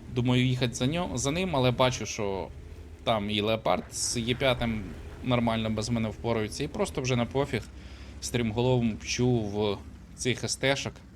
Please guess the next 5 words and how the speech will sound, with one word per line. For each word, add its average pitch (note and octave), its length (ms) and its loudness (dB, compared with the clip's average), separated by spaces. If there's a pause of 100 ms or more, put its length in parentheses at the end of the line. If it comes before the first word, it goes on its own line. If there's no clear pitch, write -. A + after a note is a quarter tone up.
(1080)
Давайте G2 440 0
трошки - 320 -4
режим G#2 240 -2
форсаж D3+ 460 -2 (480)
підрубимо. G#2+ 500 0